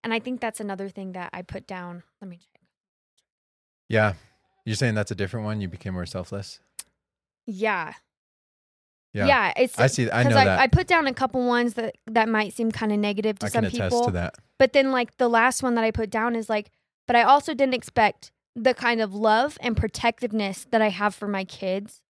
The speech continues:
Speaker 1: I never thought that that was possible to feel that." And,
Speaker 2: Yeah.
Speaker 1: uh, the selflessness that is required for a parent is something that I don't think anyone can experience or practice until they become a parent. Sure, you can be selfless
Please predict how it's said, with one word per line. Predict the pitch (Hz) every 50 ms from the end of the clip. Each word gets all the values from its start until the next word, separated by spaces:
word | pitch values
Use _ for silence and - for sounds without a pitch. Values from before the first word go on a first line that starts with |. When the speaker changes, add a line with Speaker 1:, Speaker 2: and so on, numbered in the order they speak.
| _ -
Speaker 1:
I | 220 220
never | 220 220 214 202 202 214
thought | 208 - 226 214 - _
that | - 208
that | 196 - -
was | 208 196 -
possible | - - 190 185 - - 233 - - - _ _ _ _ _ _ _
to | 233
feel | - - - 107 95
that." | - - - _ _ _ _ _ _ _ _ _ _ _ _ _ _ _ -
And, | 240 226 226 220 214 214 214
Speaker 2:
Yeah. | 220 214 202
Speaker 1:
uh, | 196 190 185 190
the | 190 226
selflessness | 220 - - - - 240 226 226 - 240 233 202 - - 220 208 202 -
that | - 220 208
is | 208 202 190
required | 208 202 - - - - 202 202 202 196 190 190 190 196 - _ _ _ _ _ _ _ -
for | 247 226 220
a |
parent | - - - 220 214 208 202 196 -
is | 208 202
something | - 220 214 180 220 214 214
that | 208 202 190 -
I | 202 196
don't | 202 190 -
think | - 202 196 - -
anyone | 233 233 254 277 269 262 233 220 202 196 196 196 196 _ _ _ _ _ _ _ _
can | - 226 208 208 202 196 190 -
experience | - 214 - - - - 226 220 214 220 220 220 220 -
or | 214 214 180
practice | - - - 190 185 - _ - 262 254 - -
until | 233 214 208 196 - - 214 202 196
they | 190 190 180
become | 196 190 - - 190 185
a | 180
parent. | - - - 175 175 170 - - _ _ _ _ _ _ -
Sure, | - - - 285 285 330
you | 285 269 269
can | - - 240 214
be | 196 190
selfless | 185 - - 185 185 - - 202 190 180 185 - - - -